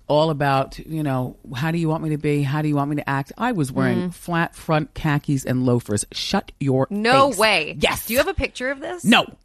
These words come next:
Speaker 2: Yes, you do.
Speaker 1: No, I don't.
Speaker 2: I want a picture.
Speaker 1: No, I don't. Nothing, because there, first of all, there were no camera phones back then, number one. Number two, I was so stunned at this whole situation, you know, the whole situation that, "Oh my gosh, I'm gonna have a talk show. Okay, I have to play this role."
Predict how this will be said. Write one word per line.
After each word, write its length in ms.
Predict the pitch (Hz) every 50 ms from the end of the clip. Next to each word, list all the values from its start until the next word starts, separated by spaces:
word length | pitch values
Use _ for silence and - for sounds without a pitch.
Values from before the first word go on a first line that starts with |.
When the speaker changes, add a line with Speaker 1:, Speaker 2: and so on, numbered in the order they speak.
| _ _ _ _ _ 160
Speaker 2:
Yes, 300 | 165 165 131 147 - -
you 120 | - - -
do. 120 | - - -
Speaker 1:
No, 200 | 180 202 180 180
I 80 | 202 247
don't. 300 | 330 392 403 359 302 -
Speaker 2:
I 120 | - 190 190
want 180 | 190 185 160
a 60 | 165 -
picture. 320 | - 214 - - - -
Speaker 1:
No, 320 | 214 302 494 523 - -
I 140 | 196 220 -
don't. 260 | 220 285 359 - - 254
Nothing, 540 | 262 285 330 339 370 381 349 294 320 320 285 269 254
because 240 | 285 269 302 285
there, 180 | 302 302 269 240
first 220 | - 320 349 349
of 60 | 311 285
all, 80 | 285
there 100 | 240 233
were 80 | 226 233
no 60 | 262
camera 260 | - 330 277 226 208
phones 240 | - 185 160 156 143
back 220 | 156 131 139 -
then, 180 | - 120 127 139
number 160 | 143 139 151
one. 300 | 147 147 135 123 117 - - - - - -
Number 140 | 190 185 196
two, 320 | - - 330 285 254 247 - - - - - -
I 80 | 240
was 140 | 254 262 -
so 100 | - 226
stunned 640 | 214 - - - - - - - 269 277 277 262 233
at 80 | 214
this 120 | 208 190 -
whole 280 | - - 233 247 254
situation, 760 | 247 - 226 - 226 214 220 226 220 - - 151 107 104 - - - - - - - - _
you 120 | - 170
know, 220 | 175 170 170 139 -
the 320 | 165 - - 170 165 190
whole 300 | 156 - 220 220 226 233
situation 640 | 208 - - 214 - 214 196 240 269 254 - 214 185
that, 80 | 170 165
"Oh 60 | 170
my 100 | 185 175
gosh, 220 | 190 196 190 -
I'm 40 | 175
gonna 120 | 165 165
have 60 | 165 170
a 20 | -
talk 220 | - 247 247 247
show. 240 | - - 190 160 151 - - - - - - - -
Okay, 160 | - 175 -
I 60 | 180
have 80 | 165 -
to 80 | - 147
play 160 | - 175 165
this 200 | 185 208 - -
role." 240 | 175 156 147 147